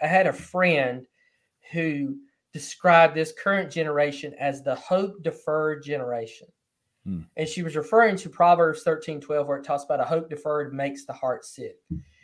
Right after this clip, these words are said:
Speaker 1: And that
Speaker 2: Hmm.
Speaker 1: stuck with me. I mean, that was just so powerful to me
Speaker 2: Hmm.
Speaker 1: as she described that. But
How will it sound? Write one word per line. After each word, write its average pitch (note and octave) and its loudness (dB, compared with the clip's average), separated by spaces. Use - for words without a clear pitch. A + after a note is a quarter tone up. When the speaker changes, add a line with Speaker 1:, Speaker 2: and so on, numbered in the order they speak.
Speaker 1:
And F3 0
that E3+ 6
Speaker 2:
Hmm. - -12
Speaker 1:
stuck - 2
with D#3 -4
me. C#3 -6
I E3+ 0
mean, F3 2
that F3 2
was D#3+ -8
just - -10
so C#4 6
powerful A3+ 2
to - -18
me C#3 -6
Speaker 2:
Hmm. E2+ -6
Speaker 1:
as F3 4
she F#3 -6
described F#3+ 2
that. C#3+ 0
But D#3 -4